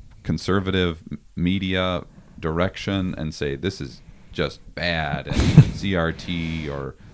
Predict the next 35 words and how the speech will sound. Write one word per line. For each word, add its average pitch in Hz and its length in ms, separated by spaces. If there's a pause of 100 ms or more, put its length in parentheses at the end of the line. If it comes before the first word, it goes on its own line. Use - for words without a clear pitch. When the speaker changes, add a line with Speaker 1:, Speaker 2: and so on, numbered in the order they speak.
Speaker 1:
um, 64 220
maybe 82 220
even 78 240
some 78 180
people 73 200
would 73 100
say 73 120
social 90 400
justice, - 680 (320)
bad, 76 560 (180)
all 113 100 (100)
Speaker 2:
Yeah. 87 40
Speaker 1:
that's 76 340 (100)
bad." 69 420 (340)
And, 92 280
or 92 380
is 85 180
it 85 60
gonna 87 220
be 78 420
favorable 85 960
to 73 480 (500)
critical 82 400
race 76 280
theory? 69 360
It, 78 160
it's - 140
almost 98 360
as 80 180
if 82 140
we're 80 120
just 78 200
given 73 300
two 73 180
choices. 67 680